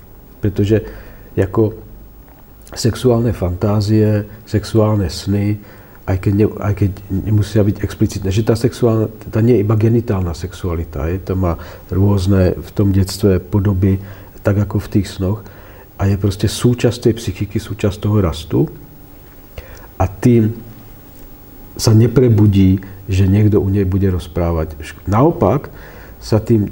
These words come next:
oslovia tie deti, ktoré sú zneužívané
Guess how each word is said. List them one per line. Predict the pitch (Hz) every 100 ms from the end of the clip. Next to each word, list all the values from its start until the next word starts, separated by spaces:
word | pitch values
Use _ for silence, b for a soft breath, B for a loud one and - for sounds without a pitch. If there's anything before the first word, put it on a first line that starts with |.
| - - - - -
oslovia | 113 - 123 113 107
tie | 120 107
deti, | 98 98 107 104 -
ktoré | - 120 110
sú | 107 117
zneužívané | 107 107 107 92 95 90 87 82 80 135